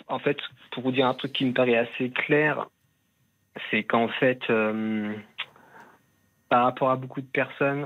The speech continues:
entre guillemets, j'ai pas, j'ai pas la présence de mes parents. Donc, je pense que je mise beaucoup, euh,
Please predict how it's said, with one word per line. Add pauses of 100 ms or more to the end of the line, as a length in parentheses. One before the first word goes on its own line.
entre
guillemets,
j'ai
pas,
j'ai
pas
la
présence
de
mes
parents.
Donc,
je
pense
que
je
mise
beaucoup, (800)
euh,